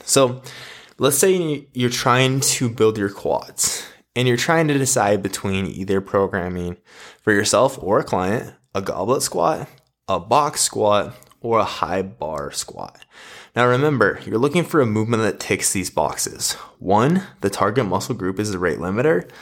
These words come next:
Two, compoundedness. Three, a solid range of motion.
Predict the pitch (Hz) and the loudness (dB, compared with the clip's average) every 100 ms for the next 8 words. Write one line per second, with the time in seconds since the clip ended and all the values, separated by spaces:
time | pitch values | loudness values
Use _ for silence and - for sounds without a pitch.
0 | - - - _ - 127 135 185 190 - | -20 -20 -20 _ 0 2 2 2 -2 -10
1 | - 98 - 160 170 107 98 98 113 - | -10 -6 0 0 2 0 0 -2 0 -2
2 | - - _ - 113 143 143 135 - - | -4 -20 _ -4 2 4 4 2 -4 -14
3 | _ - - 104 101 90 87 82 95 113 | _ -2 2 4 4 0 -4 -4 0 0
4 | - 120 117 | 0 -4 -4